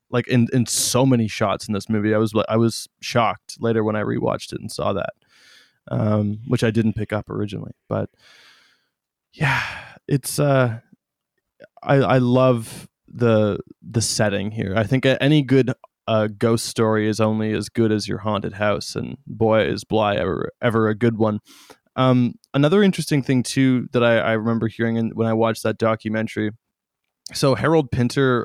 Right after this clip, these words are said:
uh, wrote, or he directed the, uh, the play, uh, which came out in nineteen fifty, The Innocents. And I'm a big Harold Pinter fan with how he kind of writes his stories, The Servant, all these other things that are about sort of characters revealing themselves slowly and their,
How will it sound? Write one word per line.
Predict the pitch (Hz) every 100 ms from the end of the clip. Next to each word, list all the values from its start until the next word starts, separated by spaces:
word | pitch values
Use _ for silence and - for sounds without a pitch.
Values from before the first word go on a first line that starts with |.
| -
uh, | 113 110 104 - -
wrote, | 104 117 113 -
or | 131 120
he | 107 143 123
directed | 131 117 123 - 123 110 110 _ _ 110
the, | 120 117 113
uh, | 104 65 - - _ _ _ -
the | -
play, | - 120 110 90 - _ _ -
uh, | 107 104
which | 107 -
came | - 117 113
out | 113
in | 113
nineteen | 113 110 - 113
fifty, | - 113 - 87 - -
The | 107
Innocents. | - - - - - _ - _ _
And | - 120 117
I'm | - 143
a | 131
big | 131 113
Harold | 117 117 110
Pinter | 113 123 120
fan | 123 120
with | 113
how | 113 110
he | 113
kind | - 113
of | 107
writes | 113 107 -
his | 107
stories, | - - 104 104 110 110 -
The |
Servant, | 110 - 110 107 110
all | 110
these | 110 110
other | 107 107
things | - 113 117 - -
that | 117
are | 117 117
about | 117 113 110 -
sort | 113
of | 104
characters | - 117 113 113 117 110 -
revealing | 107 113 113 110 113
themselves | 107 - 107 101 107
slowly | - 110 107 107 110
and | 101
their, | 107